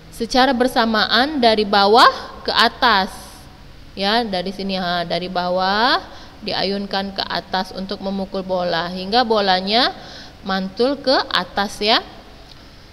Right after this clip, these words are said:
Nah, saat bola tersentuh kedua lengan, kedua lutut diluruskan. Nah, seperti ini dia.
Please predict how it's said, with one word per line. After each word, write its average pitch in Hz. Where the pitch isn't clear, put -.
Nah, 185
saat 294
bola 311
tersentuh 320
kedua 254
lengan, 240
kedua 226
lutut 240
diluruskan. 226
Nah, 160
seperti 170
ini 196
dia. 175